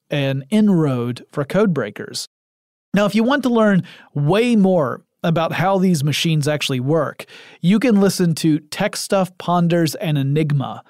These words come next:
That's a classic episode that originally published way back on October nineteenth, two thousand eleven, and I actually did a Tech Stuff Classic rerun of that episode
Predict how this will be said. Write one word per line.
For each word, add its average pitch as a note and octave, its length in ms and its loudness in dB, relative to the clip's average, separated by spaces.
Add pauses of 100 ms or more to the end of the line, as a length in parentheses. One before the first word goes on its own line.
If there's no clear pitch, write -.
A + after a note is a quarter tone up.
(260)
That's F3 160 -2
a F#3+ 60 -2
classic G3+ 460 -2
episode F3+ 440 0 (260)
that F3+ 120 2
originally G#3+ 520 2
published D#3+ 460 -2
way F3 440 0
back D3+ 360 -2
on B2+ 120 -4
October E3 520 0
nineteenth, E3 680 -4 (140)
two F#3 160 -2
thousand D3+ 360 0
eleven, C3 480 -2 (280)
and D#3 280 -2
I D#3 80 0
actually D#3+ 380 0
did C#3+ 400 0
a C#3+ 200 -2
Tech D3 220 -4
Stuff - 340 -6
Classic D3+ 520 -4
rerun D3 640 0
of C3 160 -4
that B2+ 160 -2
episode B2+ 440 -4